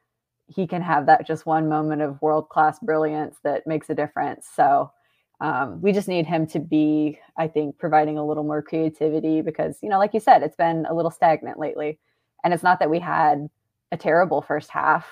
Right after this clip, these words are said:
Um, you know, we had chances. It just, it, it wasn't really scintillating <laughs> the way that we kind of saw in the beginning of the season.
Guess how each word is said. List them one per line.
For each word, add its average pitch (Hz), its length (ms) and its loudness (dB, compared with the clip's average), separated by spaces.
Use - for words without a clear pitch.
Um, 139 440 -2
you 170 80 -4
know, 143 140 -2
we 160 100 0
had 175 220 2
chances. 151 680 0
It 156 140 0
just, - 400 -6
it, 165 200 0
it 165 120 2
wasn't 160 320 0
really 151 540 4
scintillating 156 760 0
<laughs> - 100 -14
the 202 160 2
way 165 140 6
that 156 120 4
we 156 120 0
kind 156 220 0
of 156 60 -4
saw 160 200 0
in 151 80 -2
the 147 80 -4
beginning 151 360 -6
of - 60 -14
the 175 80 -10
season. - 440 -12